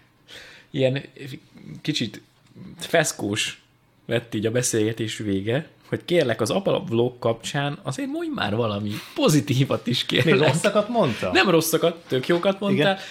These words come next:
Speaker 1: csak így elkezdett pörögni az agyammal, hogy úristen, majd ha egyszer lesz gyerekem, akkor mennyi mindenre oda kell figyelni.
Speaker 2: Ja, az így van. Igen.
Speaker 1: És az onnantól kezdve egy főállás. Tehát a, a,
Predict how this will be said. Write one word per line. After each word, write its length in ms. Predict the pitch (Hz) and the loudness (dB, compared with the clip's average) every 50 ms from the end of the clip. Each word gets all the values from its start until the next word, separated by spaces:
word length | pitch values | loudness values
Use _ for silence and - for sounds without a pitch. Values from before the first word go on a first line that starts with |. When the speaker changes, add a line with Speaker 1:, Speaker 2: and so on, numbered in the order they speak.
| - | -10
Speaker 1:
csak 180 | - - 156 - | -8 -8 -6 -4
így 160 | 143 127 - - - - | -6 -6 -6 -8 -8 -2
elkezdett 440 | - 160 - - 113 98 107 98 | -2 -2 -2 -2 -4 -4 -4 -6
pörögni 380 | - - 113 101 90 90 95 92 | -4 -4 -4 -4 -4 -6 -6 -6
az 80 | 92 98 | -6 -6
agyammal, 380 | 95 92 90 85 87 90 92 | -6 -6 -8 -8 -10 -10 -12
hogy 180 | 98 98 - - - | -12 -14 -16 -16 -12
úristen, 640 | - 185 185 - 107 - - - 101 90 90 95 - _ _ - | -10 -8 -8 -8 -8 -8 -8 -8 -10 -10 -12 -12 -14 _ _ -16
majd 180 | - - - | -14 -14 -12
ha 200 | - - - - - - | -10 -12 -12 -12 -12 -14
egyszer 300 | 135 139 - - - 101 | -10 -6 -4 -4 -2 -2
lesz 140 | 110 107 95 | -4 -4 -4
gyerekem, 400 | 95 92 92 120 117 - - - | -6 -8 -8 -8 -10 -10 -12 -12
akkor 200 | - - - 117 | -12 -12 -10 -10
mennyi 260 | 120 110 98 92 90 | -8 -8 -8 -8 -10
mindenre 340 | 90 87 87 92 92 90 95 | -10 -10 -10 -10 -10 -10 -10
oda 160 | 98 - 98 | -10 -12 -12
kell 140 | - 101 98 | -16 -16 -16
figyelni. 480 | - - 92 98 104 104 107 117 135 | -16 -16 -14 -12 -12 -10 -8 -4 -2
Speaker 2:
Ja, 80 | 156 131 | 0 0
az 100 | 143 143 | 0 -2
így 160 | 143 123 110 | -4 -6 -8
van. 200 | 98 98 101 104 101 _ _ _ _ _ _ _ - | -8 -12 -14 -16 -18 _ _ _ _ _ _ _ -16
Igen. 140 | 143 135 117 | -10 -4 -2
Speaker 1:
És 120 | 120 123 | 0 2
az 80 | 147 156 | 2 2
onnantól 380 | 165 165 156 156 156 151 151 147 | 4 4 2 0 0 0 -2 0
kezdve 580 | - 147 143 139 139 139 139 139 139 - - | 0 0 0 0 0 -2 0 0 -2 -4 -6
egy 380 | - - 127 127 127 131 - - - - - _ _ | -4 -6 -4 -6 -6 -12 -14 -16 -18 -20 -20 _ _
főállás. 680 | - - 113 98 92 90 92 92 90 90 110 - - | -8 -6 -4 -4 -4 -4 -6 -6 -8 -10 -12 -12 -10
Tehát 180 | - 117 113 - | -8 -8 -4 -4
a, 140 | 135 127 - - - - - - _ _ _ | -4 -4 -6 -10 -20 -20 -20 -20 _ _ _
a, 60 | - | -18